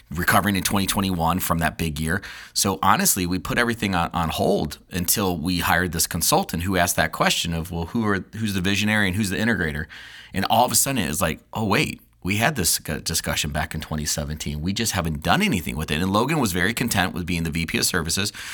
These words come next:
Uh, I had checked in with him several times, and he was like, "I like it because it's a challenge." And that's what I really re-, learned about Logan is he wanted a career path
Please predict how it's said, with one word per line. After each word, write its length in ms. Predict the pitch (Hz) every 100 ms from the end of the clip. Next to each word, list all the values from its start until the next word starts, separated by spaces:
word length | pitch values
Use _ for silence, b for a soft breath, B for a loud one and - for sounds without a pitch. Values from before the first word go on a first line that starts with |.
| B B
Uh, 120 | 82 -
I 100 | 90
had 160 | 90
checked 260 | - 110 -
in 140 | 92
with 140 | 85 95
him 100 | 95
several 320 | 90 87 107
times, 460 | 120 90 117 - B B B
and 120 | 92
he 80 | 101
was 100 | 101
like, 140 | 101 -
"I 120 | 92
like 280 | 95 156 143
it 80 | 95
because 320 | 92 98 90
it's 160 | -
a 40 | -
challenge." 560 | - 131 - - - B B B B
And 100 | 101
that's 200 | 190 -
what 80 | 151
I 40 |
really 280 | 107 110 98
re-, 240 | 82 76 -
learned 320 | 87 90 85 78
about 200 | 78 85
Logan 360 | 80 73 78
is 300 | - 82 73
he 100 | 101
wanted 240 | 92 117 165
a 40 |
career 240 | - 123 95
path 240 | 80